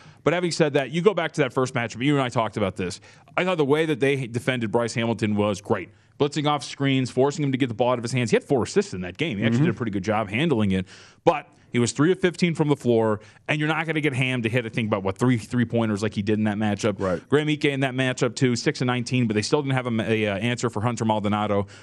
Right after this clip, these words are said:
Speaker 1: I think they're gonna get the rematch here. Wyoming pick versus U N L V. We talked about Baylor and Oklahoma. The fact that I don't think Oklahoma,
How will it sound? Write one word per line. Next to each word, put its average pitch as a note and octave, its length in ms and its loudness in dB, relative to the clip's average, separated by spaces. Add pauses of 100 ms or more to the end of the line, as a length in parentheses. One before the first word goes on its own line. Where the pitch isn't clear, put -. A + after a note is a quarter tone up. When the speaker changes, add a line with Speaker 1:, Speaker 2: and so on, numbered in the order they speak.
(140)
Speaker 1:
I A2+ 180 0
think C#3+ 160 0
they're C3 120 2
gonna A#2+ 140 0
get A2 120 0
the G#2 80 -4
rematch G#2+ 420 0
here. F#2+ 280 0 (260)
Wyoming B2+ 400 0
pick A#2+ 240 -2
versus G#2+ 300 0
U A2 120 4
N G#2+ 60 4
L G2+ 100 2
V. G#2 160 2
We F2+ 120 -4
talked A#2 240 -2
about G#2 180 0
Baylor A#2+ 280 2
and A2 80 2
Oklahoma. C3+ 520 0 (300)
The G#2 80 -2
fact B2 240 0
that A#2 80 0
I A2+ 40 4
don't B2 140 2
think B2+ 140 0
Oklahoma, B2 480 0